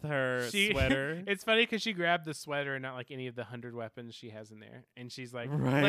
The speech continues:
Speaker 2: "Let's start with my sweater." And then she
Speaker 1: Uh-huh.
Speaker 2: just instantly rips it. And Buffy's like,
Speaker 1: Oh.
Speaker 2: "Oh." <laughs>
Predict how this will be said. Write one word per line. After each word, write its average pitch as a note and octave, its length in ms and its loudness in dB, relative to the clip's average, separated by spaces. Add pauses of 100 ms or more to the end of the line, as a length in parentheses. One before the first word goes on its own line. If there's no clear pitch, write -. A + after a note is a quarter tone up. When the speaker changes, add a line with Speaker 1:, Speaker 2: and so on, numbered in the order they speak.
Speaker 2:
"Let's - 100 2
start D3+ 220 0
with B2 140 -10
my B2 160 -4
sweater." G#3 560 0
And C#3+ 180 0
then D#3 80 2
she B2+ 120 2
Speaker 1:
Uh-huh. E3+ 80 2
Speaker 2:
just D3+ 120 0
instantly C#3+ 420 -6
rips C3 280 -8
it. C#3+ 140 -6
And C3 80 -12
Buffy's B2+ 200 -8
like, C3+ 140 -12 (360)
Speaker 1:
Oh. A3+ 640 8
Speaker 2:
"Oh." - 60 -4
<laughs> D#4+ 100 2